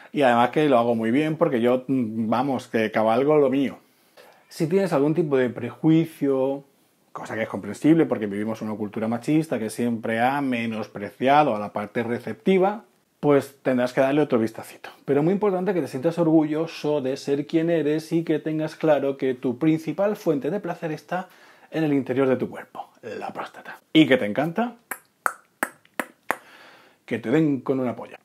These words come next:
Importante en la cama ser muy asertivo. Vale que en un momento determinado te puedas poner muy cachondo, follarte a un tío y que cuando empieces a pegar botes encima de su rabo, no aguante y grite que se corre, que se corre, que se corre y que lo deslechas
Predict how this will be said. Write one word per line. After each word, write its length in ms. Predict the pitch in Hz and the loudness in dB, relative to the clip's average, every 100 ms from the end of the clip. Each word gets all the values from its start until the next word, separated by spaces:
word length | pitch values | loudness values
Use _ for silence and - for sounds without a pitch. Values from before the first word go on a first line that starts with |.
| _ _ - - | _ _ -20 2
Importante 480 | 180 139 131 127 160 | 4 4 2 0 0
en 80 | 175 | 0
la 80 | |
cama 240 | 143 165 - - - - | 0 -2 -4 -10 -20 -8
ser 240 | - 147 | 2 2
muy 240 | 147 156 196 | 4 2 2
asertivo. 640 | 165 - 120 - 120 85 - - | 0 0 0 2 0 0 -10 0
Vale 360 | 165 269 320 | 2 4 2
que 100 | 330 | 0
en 80 | 165 | 2
un 60 | 240 | 2
momento 240 | 240 233 | 2 2
determinado 640 | 190 143 123 120 160 196 170 | 2 2 2 2 0 0 2
te 140 | 156 | 2
puedas 360 | 110 110 147 - | 2 6 6 6
poner 300 | 139 180 147 | 4 6 4
muy 240 | 156 202 | 2 2
cachondo, 840 | 202 123 - 180 180 175 175 185 - - - - - - | 0 -6 -2 2 2 2 2 2 -2 -8 -8 -14 -16 0
follarte 540 | 139 143 214 214 160 | 4 4 4 0 0
a 20 | 127 | 2
un 220 | 127 127 | 0 -2
tío 560 | 214 226 220 220 - - | -2 2 4 2 -2 -2
y 200 | 170 160 | 0 2
que 280 | 160 147 139 | 4 4 4
cuando 600 | 147 143 139 139 139 151 | 2 4 4 6 4 2
empieces 540 | 156 143 226 240 226 | -2 -2 0 0 0
a 80 | 180 | 0
pegar 300 | 170 160 156 - | 4 4 4 -4
botes 480 | 143 147 151 143 143 | 0 2 4 2 0
encima 400 | 139 139 135 131 | -2 -2 0 0
de 100 | 127 | -2
su 320 | - 123 120 | 0 0 0
rabo, 520 | 165 226 220 220 220 - - - | 2 4 6 4 4 -4 -20 -6
no 200 | 143 156 | 0 2
aguante 580 | 143 147 220 220 226 226 | 6 6 4 2 0 2
y 140 | 151 | 2
grite 400 | 139 180 202 208 | 2 2 2 2
que 80 | 165 | 0
se 120 | 156 | 0
corre, 220 | 139 170 147 | 0 2 2
que 80 | |
se 100 | 143 | 0
corre, 200 | 131 127 | 0 -2
que 60 | 117 | -4
se 100 | 127 | 2
corre 340 | 202 226 233 220 | 2 4 2 0
y 100 | 151 | 0
que 100 | 147 | 2
lo 120 | 135 | 2
deslechas 640 | 127 147 190 190 226 226 | 0 0 0 0 -4 -4